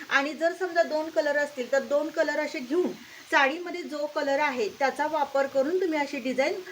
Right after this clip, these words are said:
बनवू शकता. तर कस्टमरने अशी डिझाईन मला सांगितली होती, जवळजवळ बऱ्याच क-, कस्टमरची मी अशी डिझाईन केलेली आहे, पण त्यांना ही डिझाईन खूप आवडली.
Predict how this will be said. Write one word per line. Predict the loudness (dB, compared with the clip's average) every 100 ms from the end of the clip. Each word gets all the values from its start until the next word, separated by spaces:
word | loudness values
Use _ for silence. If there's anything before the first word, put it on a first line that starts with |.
| -2
बनवू | 4 6 4
शकता. | 0 0 0
तर | 0
कस्टमरने | 2 2 4 2 2 0 0
अशी | -2 -2
डिझाईन | -4 -2 0 2
मला | 2 0
सांगितली | 0 0 0 -2 0
होती, | 2 2 -6 -8 -18 -4
जवळजवळ | 0 4 4 2
बऱ्याच | 0 2 2 -2 2
क-, | 2 4
कस्टमरची | 0 0 0 0 0
मी | 0
अशी | 0 0
डिझाईन | -2 2 4 4
केलेली | 2 2 2 2
आहे, | 2 2 2 -2 -14 -4
पण | 0 2
त्यांना | 4 4 2 2
ही | 0 0
डिझाईन | 2 2 2 4
खूप | 4 6
आवडली. | 4 4 2 2